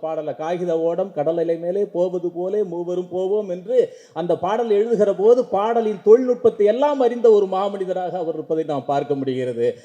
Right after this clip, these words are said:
அப்படி எந்த திசையிலே பார்த்தாலும் கலைஞர் மிகப்பெரிய சாதனைகளை செய்திருக்கிறார். நான் பா-, அதாவது நான் கல்லூரி படித்துக் கொண்டிருந்த காலத்துல துக்ளக் ஷோ தன்னுடைய துக்ளக் இதழிலே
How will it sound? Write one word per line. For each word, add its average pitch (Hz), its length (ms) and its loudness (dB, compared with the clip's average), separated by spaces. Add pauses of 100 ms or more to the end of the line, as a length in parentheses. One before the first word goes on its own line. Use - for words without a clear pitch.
(120)
அப்படி 180 380 0
எந்த 240 340 6
திசையிலே 226 560 2
பார்த்தாலும் 190 600 -6
கலைஞர் 175 420 -6
மிகப்பெரிய 208 540 -2
சாதனைகளை 170 720 -4
செய்திருக்கிறார். 127 640 -6 (1500)
நான் 226 240 -2
பா-, 240 180 2
அதாவது 254 560 4
நான் 233 160 -2
கல்லூரி 269 360 2
படித்துக் 226 320 2
கொண்டிருந்த 208 320 2
காலத்துல 196 500 -2 (1300)
துக்ளக் 269 440 4
ஷோ 262 200 6
தன்னுடைய 220 420 6
துக்ளக் 233 380 8
இதழிலே 214 440 10